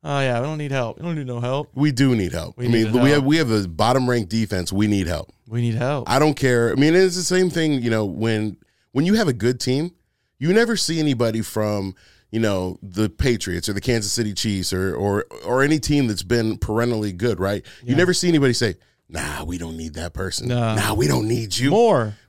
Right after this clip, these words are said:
Speaker 2: Right. Give me more talent.
Speaker 1: Like the Niners
Speaker 2: Give
Speaker 1: defensive line a couple years ago.
Speaker 2: Right. Give me
Speaker 1: Loaded.
Speaker 2: somebody to push me.
Speaker 1: Yeah.
Speaker 2: You know what I'm saying? If you, if you are that concerned, I know why Ard-, I know why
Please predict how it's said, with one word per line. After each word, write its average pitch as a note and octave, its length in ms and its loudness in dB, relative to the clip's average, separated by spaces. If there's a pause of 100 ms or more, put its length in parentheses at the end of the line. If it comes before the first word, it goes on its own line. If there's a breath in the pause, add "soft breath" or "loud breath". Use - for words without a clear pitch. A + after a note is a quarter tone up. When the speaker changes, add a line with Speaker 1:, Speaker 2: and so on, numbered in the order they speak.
Speaker 2:
Right. E3 380 0
Give A3+ 220 4
me C4 200 4
more A3+ 260 6
talent. A3 500 0
Speaker 1:
Like E3+ 160 0
the - 80 0
Niners E3 340 2
Speaker 2:
Give C3 120 -2
Speaker 1:
defensive B2+ 260 0
line A#2+ 200 2
a A2+ 40 -4
couple A2+ 260 -6
years A2+ 200 -4
ago. A#2 100 -2
Speaker 2:
Right. F4+ 340 2
Give C4 200 0
me E4 80 4
Speaker 1:
Loaded. D4 140 6
Speaker 2:
somebody B3+ 360 4
to A#3 80 4
push E4+ 320 4
me. C#3 300 0 (140)
Speaker 1:
Yeah. A#2 340 -2
Speaker 2:
You F3 80 4
know G3 80 4
what G#3 60 4
I'm F#3+ 40 -4
saying? G#3+ 240 2
If D#3+ 140 0
you, G#3+ 180 4
if D3 160 2
you G#3+ 320 0
are C#3 140 2
that A#2 360 0
concerned, E3 640 -2 (340 soft breath)
I E3+ 140 0
know G3+ 120 4
why A2 120 2
Ard-, F2+ 260 0
I D#3 140 -4
know C#3 180 0
why G2+ 380 -8